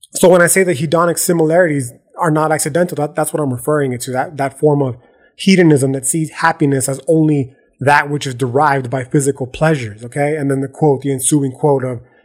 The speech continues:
"It's better to be niche dissatisfied than Socrates satisfied." Nietzsche shit on the Socratics, on the Platonics specifically, right? He fucking hated Plato, dog. So obviously, this is me fucking putting Nietzsche up on a pedestal, rightfully so, in my opinion,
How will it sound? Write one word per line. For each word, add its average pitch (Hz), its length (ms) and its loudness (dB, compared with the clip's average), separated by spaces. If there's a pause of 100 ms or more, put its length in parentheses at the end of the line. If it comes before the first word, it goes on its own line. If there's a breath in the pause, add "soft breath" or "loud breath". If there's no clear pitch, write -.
(100)
"It's 147 120 2
better 151 220 2
to 139 100 -4
be 143 160 -4
niche 147 400 -2
dissatisfied 131 640 -2
than 120 100 -6
Socrates 131 500 -4
satisfied." 143 500 -4 (320 soft breath)
Nietzsche 165 280 2
shit 196 500 0
on 147 120 0
the 139 80 0
Socratics, 131 500 -6
on 135 60 -6
the 127 80 -6
Platonics 127 500 -6
specifically, 123 560 -6
right? 131 160 0
He 143 60 -10
fucking 170 280 -4
hated 170 300 2
Plato, 120 260 -8
dog. 120 260 -4 (400 soft breath)
So 143 320 2
obviously, 147 580 -2
this 135 180 -6
is 131 80 -4
me 143 300 2
fucking 131 320 -4
putting 131 320 -4
Nietzsche 143 280 -4
up 131 140 -4
on 131 100 -6
a 127 60 -8
pedestal, 131 560 -6
rightfully 135 400 -4
so, 123 480 -4
in 143 80 -10
my 139 160 -4
opinion, 127 460 -8